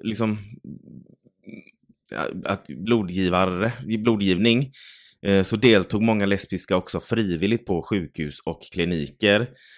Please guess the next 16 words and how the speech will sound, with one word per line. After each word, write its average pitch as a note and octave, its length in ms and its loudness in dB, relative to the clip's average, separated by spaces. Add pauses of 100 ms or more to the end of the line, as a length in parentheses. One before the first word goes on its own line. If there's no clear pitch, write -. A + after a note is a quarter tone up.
(420)
Eh, E2 420 -2 (260)
i G2 140 2
allt G#2+ 300 2
högre F2+ 280 2
grad F#2 340 2
fyllde F2+ 260 0
lesbiska F2 480 -4
tomrummet F2 600 -2
och F#2 80 -12
klev F#2+ 140 -2
in F2+ 80 -2
som F2+ 140 -4
vårdare F2+ 540 2
och - 240 -6
som F2 200 -2
ledare, F2+ 480 0